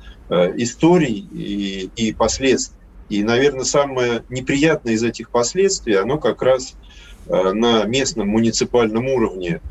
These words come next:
э, возникает, когда муниципалитеты начинают по итогам,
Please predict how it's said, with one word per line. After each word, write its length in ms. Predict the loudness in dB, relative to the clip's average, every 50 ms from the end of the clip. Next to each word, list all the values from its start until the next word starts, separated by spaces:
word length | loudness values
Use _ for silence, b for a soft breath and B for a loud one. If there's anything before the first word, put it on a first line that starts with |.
| B B B B -8 -4
э, 40 | 0
возникает, 760 | 0 2 0 0 0 0 0 2 2 2 4 2 2 0 -2
когда 560 | -4 -4 -4 -4 -2 0 2 4 4 4 2
муниципалитеты 840 | 2 0 -4 -4 -4 -6 -6 -4 -4 -4 0 2 2 2 2 0 -2
начинают 600 | -4 -4 -6 -6 -4 -2 0 2 2 0 0 0 0
по 140 | 2 2
итогам, 540 | 2 2 2 2 4 2 0 0 0 -8 -14